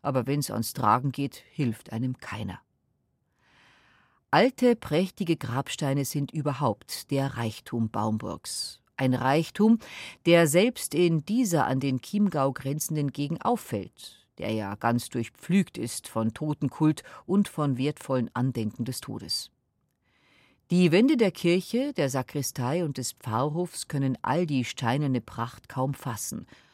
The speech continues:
aus der mit rätselvollem Wappengetier, Hermelin und Pfauenfedern alte Geschlechter uns grüßen, deren Schilde längst zerbrochen sind. Namen tönen an unser Ohr, die wie Fanfaren klingen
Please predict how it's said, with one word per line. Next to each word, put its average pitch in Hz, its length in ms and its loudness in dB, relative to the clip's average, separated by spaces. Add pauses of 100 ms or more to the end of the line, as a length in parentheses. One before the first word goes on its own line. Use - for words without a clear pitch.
(140)
aus - 220 -8
der 117 260 -2
mit - 360 -10
rätselvollem 117 720 -2
Wappengetier, 151 920 -2
Hermelin 123 800 -2
und 117 220 0
Pfauenfedern 147 1040 2
alte 180 340 0
Geschlechter 127 640 -4
uns 127 220 -6
grüßen, 113 500 -6 (340)
deren 113 240 0
Schilde 165 460 0
längst 120 380 -2
zerbrochen - 460 -8
sind. - 440 -14 (1040)
Namen 240 460 6
tönen 240 360 4
an - 100 -4
unser 190 420 0
Ohr, 196 220 2
die 175 160 -2
wie 180 80 0
Fanfaren 165 720 -2
klingen 110 480 -4